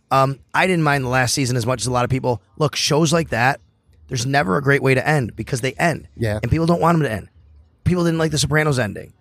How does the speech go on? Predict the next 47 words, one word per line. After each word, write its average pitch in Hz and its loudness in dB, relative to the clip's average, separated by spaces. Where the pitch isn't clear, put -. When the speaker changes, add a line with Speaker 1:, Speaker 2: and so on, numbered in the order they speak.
Speaker 1:
As 127 -2
we 139 -2
get 143 -2
years 139 0
and 143 -4
years 139 0
removed 135 0
from 165 2
it, 165 -4
people 147 -2
are 143 0
more, 143 2
"Okay, 139 0
I 131 2
understand 143 2
Speaker 2:
Yeah. 139 2
Speaker 1:
why," 131 2
right? 120 0
Because 147 -4
Speaker 2:
Right. 156 2
Speaker 1:
how - -2
are - 0
you 196 0
supposed 165 -2
to - -6
end 120 -4
something - -8
like 107 -4
Speaker 2:
Yeah. 156 4
Speaker 1:
that, - -6
right? 135 2
Is 131 -2
everybody 147 0
just 139 -4
supposed 139 -2
to 147 -6
die? 113 0
I 127 2
don't 151 0
know, 113 2
Speaker 2:
<laughs> - -8
Speaker 1:
right? 143 2
But, 135 2
but 135 0
I, 143 2
I 151 2
didn't, 160 -4